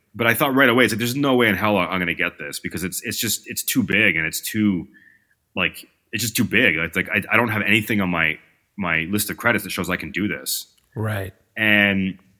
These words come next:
Speaker 1: but he kind of described what they were looking for. And it's like, well, they are describing me,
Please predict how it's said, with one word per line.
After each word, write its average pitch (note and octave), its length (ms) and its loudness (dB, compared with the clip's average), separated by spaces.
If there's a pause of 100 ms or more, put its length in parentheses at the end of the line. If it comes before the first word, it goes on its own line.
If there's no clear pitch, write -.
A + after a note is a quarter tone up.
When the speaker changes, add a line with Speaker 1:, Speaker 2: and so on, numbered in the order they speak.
(160)
Speaker 1:
but A#2+ 220 2
he B2+ 100 0
kind D3 200 0
of C#3+ 40 0
described B2 360 4
what A2 80 2
they A2 80 4
were G2+ 80 2
looking B2+ 240 -4
for. F#2+ 220 -2
And F#2 80 2
it's F#2 120 -4
like, A2 80 -2
well, A2 100 0
they A2 120 2
are B2+ 120 6
describing G#2 720 0
me, E2+ 400 -2